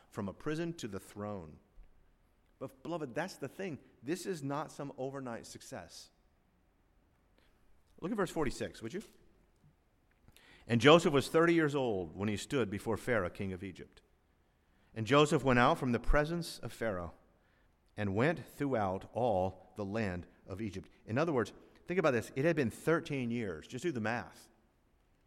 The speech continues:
It has now been thirteen years since Joseph was sold into slavery.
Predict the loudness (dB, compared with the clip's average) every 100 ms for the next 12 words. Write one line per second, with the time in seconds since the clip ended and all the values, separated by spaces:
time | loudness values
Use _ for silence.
0 | _ _ _ _ _ 4 8 8 10 10
1 | 10 6 6 6 6 4 0 4 4 4
2 | 2 -2 -4 4 4 4 2 -2 -4 0
3 | 2 4 2 -2 -6 -2 0 0 -4 -2
4 | 0 0 -2